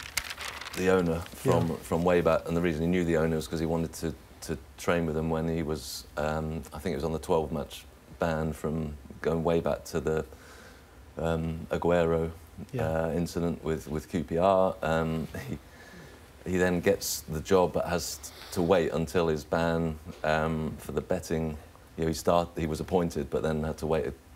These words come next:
Speaker 1: a couple of months to, to, to start it. So it, it's sort of, the context of this is already a sort of relationship forged out of, of, of previous incidents.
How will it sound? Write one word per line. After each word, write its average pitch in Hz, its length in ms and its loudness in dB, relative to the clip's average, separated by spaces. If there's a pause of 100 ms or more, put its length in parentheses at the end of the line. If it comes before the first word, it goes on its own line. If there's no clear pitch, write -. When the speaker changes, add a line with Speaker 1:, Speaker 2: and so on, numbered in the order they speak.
(120)
Speaker 1:
a 71 40 -4
couple 78 200 -8
of 78 60 -2
months 76 260 -4
to, 78 160 -6
to, - 220 -8
to 73 200 -10
start 80 440 0
it. - 120 -6
So 78 140 -2
it, 71 140 0
it's - 180 -6
sort - 140 -4
of, - 60 -18 (440)
the 87 80 0
context 95 520 0
of 76 80 -2
this 80 180 -2
is 78 100 -4
already 82 380 4
a 78 80 0
sort 76 220 -8
of 76 80 -4
relationship 80 580 0 (800)
forged 80 500 0
out 80 180 2
of, 71 300 -6
of, 73 240 -2
of - 260 -6
previous 76 400 -4
incidents. 73 600 -4